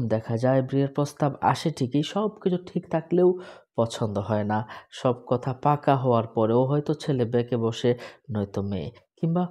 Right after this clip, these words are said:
কোনো পরিবারের একজন অভিভাবক অনর্থক কোনো কারণ দেখিয়ে বিয়ে ভেঙে দেয়। মেয়েদের ক্ষেত্রে দেখা যায়, অনেক গুণবতী হওয়া সত্ত্বেও কোনো প্রস্তাব আসছে না। কেউ প্রস্তাব দিলেও পছন্দ হওয়ার বদলে তাকে খারাপ লাগতে থাকে।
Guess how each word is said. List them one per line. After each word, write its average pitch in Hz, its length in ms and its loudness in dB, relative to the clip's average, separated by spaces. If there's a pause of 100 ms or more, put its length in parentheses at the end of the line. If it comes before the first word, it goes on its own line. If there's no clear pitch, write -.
(140)
কোনো 147 180 2 (120)
পরিবারের 135 540 2
একজন 113 340 -2 (100)
অভিভাবক 123 520 0 (360)
অনর্থক 170 540 0
কোনো 127 220 -2
কারণ 127 420 0 (100)
দেখিয়ে 107 380 -2
বিয়ে 101 260 0
ভেঙে 104 440 -4
দেয়। 78 220 -6 (400)
মেয়েদের 165 360 2
ক্ষেত্রে 180 320 -4
দেখা 147 300 -4
যায়, 156 140 0
অনেক 147 280 2
গুণবতী 165 540 2
হওয়া 131 220 2
সত্ত্বেও 127 400 -2
কোনো 123 240 -4
প্রস্তাব 120 440 -2
আসছে 110 400 -2
না। 104 120 -4 (360)
কেউ 120 160 0
প্রস্তাব 113 520 0
দিলেও 131 300 0
পছন্দ 143 400 -2
হওয়ার 120 240 0
বদলে 120 320 0
তাকে 120 260 -6
খারাপ 104 380 -6
লাগতে 101 240 -6
থাকে। - 380 -10